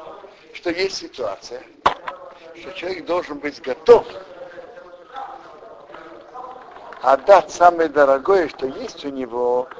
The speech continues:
из-за выполнения заповедей. Есть ситуации, где еврей должен быть готов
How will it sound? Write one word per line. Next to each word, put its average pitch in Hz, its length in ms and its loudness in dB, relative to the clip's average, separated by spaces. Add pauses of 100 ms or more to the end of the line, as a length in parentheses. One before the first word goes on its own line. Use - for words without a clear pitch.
(800)
из-за 143 800 4 (260)
выполнения 143 680 2
заповедей. - 300 -12 (1200)
Есть 269 280 2
ситуации, 131 800 0
где 131 140 -14
еврей 131 260 -8
должен 131 340 -8
быть 135 140 -6
готов 127 500 -4